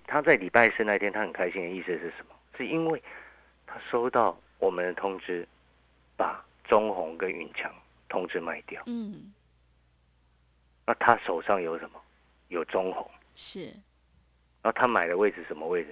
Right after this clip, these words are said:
Speaker 1: 你知道吗？
Speaker 2: 嗯，什么位置？
Speaker 1: 他听我的节目跑去买。
Speaker 2: 四十三块嘛。
Speaker 1: 四十三块多。
Speaker 2: 是。
Speaker 1: 你看桂花都知道。
Speaker 2: <laughs> 对。
Speaker 1: 所以我说四十三块的那个中红就可以买了啊。
Speaker 2: <laughs> 是的。
Speaker 1: 对不对？
Speaker 2: 嗯。
Speaker 1: 然后他刚好参加之后，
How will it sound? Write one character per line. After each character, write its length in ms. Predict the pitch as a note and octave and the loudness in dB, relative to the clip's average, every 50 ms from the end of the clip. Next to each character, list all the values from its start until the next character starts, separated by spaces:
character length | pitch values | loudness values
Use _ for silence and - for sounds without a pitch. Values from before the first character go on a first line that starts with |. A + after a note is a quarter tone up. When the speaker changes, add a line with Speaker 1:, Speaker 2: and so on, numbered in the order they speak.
| C#2+ - | -12 -16
Speaker 1:
你 60 | - | -8
知 80 | - | -4
道 160 | F2 D#2+ D2 C#2+ | -4 -4 -4 -6
吗？ 140 | - - - - | -10 -16 -14 -10
Speaker 2:
嗯， 120 | A3+ A#3 B3 | -10 -10 -8
什 120 | - - F3+ | -10 -10 -12
么 100 | E3+ D#3 | -10 -10
位 160 | D#3+ E3 D3 C#3+ | -10 -10 -10 -10
置？ 260 | - - D3 F#2+ - - _ _ _ _ _ _ _ _ | -12 -14 -16 -16 -16 -20 _ _ _ _ _ _ _ _
Speaker 1:
他 120 | - G#2 | 0 0
听 260 | - - A#2 A#2 A2 | 0 0 -2 -2 0
我 100 | F2+ F2+ | 0 0
的 100 | E2+ F2 D#2+ | 0 -2 -4
节 180 | - E2 E2 | -4 -4 -4
目 160 | F2+ G2 F#2+ | -2 -4 -4
跑 140 | - - - | -4 -6 -8
去 100 | - G2 | -8 -10
买。 260 | E2+ D2+ - - - - _ _ | -8 -8 -10 -10 -12 -16 _ _
Speaker 2:
四 180 | - - B3 | -14 -12 -12
十 100 | A3+ G#3+ | -12 -12
三 260 | F#3 - - G3 F#3+ G3 | -12 -10 -8 -8 -8 -8
块 200 | - A#3+ A3 A3+ | -8 -8 -8 -6
嘛。 80 | D#3+ A#2+ | -2 0
Speaker 1:
四 60 | A2+ | 0
十 120 | G#2 F#2+ | 0 0
三 200 | - - G2 F#2+ | 0 0 -2 0
块 180 | F2+ F#2 F2+ E2 | 0 0 0 -2
多。 140 | - - - - | -2 -6 -10 -2
Speaker 2:
是。 300 | - - - - F#2+ - - - - - | 0 2 2 2 0 -2 -2 -2 -2 -2
Speaker 1:
你 100 | - G2+ | -2 2
看 180 | F#2+ B2 A#2+ A#2 | 2 4 4 4
桂 100 | - B2+ | 6 6
花 160 | A#2 A2+ A#2 | 8 8 8
都 140 | A2+ A2+ A2+ | 8 6 2
知 180 | - - - G#2+ | 0 -2 2 6
道。 160 | G2 G#2 F2 - - | 6 6 6 6 2
Speaker 2:
<laughs> 120 | B4 - - | -2 0 0
对。 240 | A#4+ G3+ F3+ G3 D#4 - - G#3+ C#4 - - - | 2 2 4 2 2 2 0 0 0 0 2 4
Speaker 1:
所 80 | - D3 | 6 6
以 80 | D3+ | 8
我 160 | D3+ C#3 A#2 A2 | 8 6 6 6
说 100 | C#3 D3 | 4 2
四 200 | - - D#3 D#3 | 2 4 4 6
十 80 | C3 B2+ | 8 8
三 140 | C#3 C3+ C3+ | 8 8 8
块 100 | C#3+ C#3 | 8 8
的 160 | B2 A#2+ A2+ | 8 8 8
那 100 | A2+ B2+ | 6 4
个 100 | A#2+ B2+ | 2 2
中 160 | A#2+ C3 B2 A#2 | 4 6 6 6
红 120 | A2+ A2 | 6 4
就 100 | G#2+ A2 | 2 4
可 100 | A#2 G2+ | 4 2
以 40 | G#2 | 2
买 200 | G2+ - D#2 D2+ | 2 0 0 0
了 120 | D#2+ D#2 | 0 0
啊。 60 | D#2 - F4+ | 0 0 0
Speaker 2:
<laughs> 80 | - | 0
是 240 | - - - D4 C4+ | -2 -2 -2 -2 -4
的。 380 | - - G#3+ G3+ G3+ G3+ - D4+ E4+ G4 E4+ - | -4 -4 -4 -2 0 0 0 0 0 -2 0 4
Speaker 1:
对 100 | - - | 8 10
不 140 | C#3+ - - - | 10 10 10 10
对？ 180 | C#3 B2+ A2 - | 8 6 6 2
Speaker 2:
嗯。 560 | - C#4+ E4 D#4+ C#4 B3 G#3 F3 F3 - C4+ C#4 | -2 -4 -2 -2 -2 -2 -4 -6 -8 -10 -4 0
Speaker 1:
然 120 | - C3+ | 2 2
后 100 | C#3+ C#3+ | 2 2
他 160 | C3+ - C3 C3+ - | -2 -4 -8 -6 -2
刚 160 | - C#3 C3+ | 0 2 2
好 160 | A#2+ G#2 F2+ | 2 2 0
参 220 | - - G#2+ G#2 G2+ | 0 -2 -4 -4 -2
加 160 | - G#2+ G2+ F#2+ | 0 0 0 0
之 180 | - - G2+ | 0 -2 -4
后， 260 | F#2 - - G2 F2+ | -4 -2 -2 -2 -4